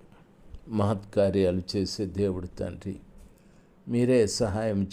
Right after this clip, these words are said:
చేయండి ప్రభా. రేపు ప్రశాంతమైన వాతావరణం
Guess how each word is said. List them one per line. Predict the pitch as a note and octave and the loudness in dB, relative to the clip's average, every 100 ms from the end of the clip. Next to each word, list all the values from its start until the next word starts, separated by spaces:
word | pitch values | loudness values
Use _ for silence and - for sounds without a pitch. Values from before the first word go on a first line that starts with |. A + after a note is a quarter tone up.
| - | -2
చేయండి | G#2+ F#2+ G2+ | 0 0 -2
ప్రభా. | - - G#2 F2 G2 G2 F#2+ - - - - - - - - | -6 -8 -6 -4 -6 -6 -12 -20 -20 -20 -20 -20 -20 -20 -12
రేపు | A2 G#2+ G2 | -2 -2 -2
ప్రశాంతమైన | F#2 A2+ G#2 - A#2 A#2+ A#2+ - A2 G#2 G#2 | -6 -4 -2 0 2 2 0 -2 -2 -2 -2
వాతావరణం | F#2+ G2+ G2 G2 G#2 G2 G2 F#2 | 0 -2 -2 -2 -2 -2 -2 -2